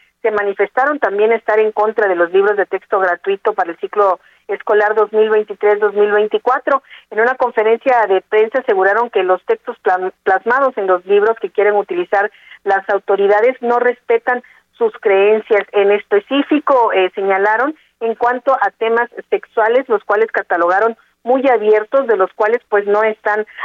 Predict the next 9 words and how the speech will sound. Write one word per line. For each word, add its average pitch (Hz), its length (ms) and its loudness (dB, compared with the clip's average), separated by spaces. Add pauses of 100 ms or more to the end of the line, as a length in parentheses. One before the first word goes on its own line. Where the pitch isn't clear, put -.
a 196 140 -2
favor. 190 420 0
Finalmente, 233 720 2
pues, 190 220 -2
te 202 100 -4
comento, 226 600 0
eh, 180 260 0
como 180 340 0
mencionabas, 214 680 0